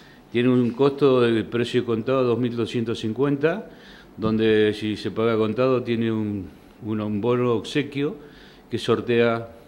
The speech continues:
aparte. Asimismo, si se paga en tres, seis cuotas,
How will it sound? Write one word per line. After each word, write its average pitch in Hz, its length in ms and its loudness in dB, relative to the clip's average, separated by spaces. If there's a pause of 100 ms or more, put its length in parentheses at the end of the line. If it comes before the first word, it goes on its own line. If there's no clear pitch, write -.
(160)
aparte. 95 680 0 (640)
Asimismo, 104 520 0
si 107 120 -6
se 104 140 -4
paga 110 240 0
en 107 120 0
tres, 120 240 -2
seis 113 180 -2
cuotas, 139 600 -2